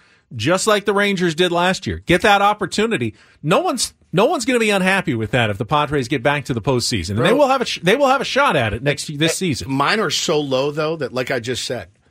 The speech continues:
Speaker 2: they're so low in that all I wanna do is see these guys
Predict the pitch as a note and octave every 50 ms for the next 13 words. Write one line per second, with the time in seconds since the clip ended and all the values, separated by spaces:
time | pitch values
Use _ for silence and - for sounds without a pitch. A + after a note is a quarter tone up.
0 | _ _ D#3 E3 E3+ - - A#3 B3+ D#4+ D4+ A3+ F3 D#3 D#3+ D#3 D3+ D#3 D3 D3
1 | C#3+ C3+ C3 B2+ A#2+ A#2 A2 - _ _ _ _ _ _ _ _ _ - D3 F#3
2 | A3 A#3 A3+ F3+ F3+ F3+ D#3 D3 C#3+ D3 C#3 B2+ A#2 A2 A2+ A#2 C3+ D#3+ E3 -
3 | _ - B2+ B2 A#2 - - - D#3 D#3+ E3+ D#3 D#3 D3 C#3 A#2+ - C3 A#2+ A#2
4 | A#2+ B2 C3 C3 B2 - -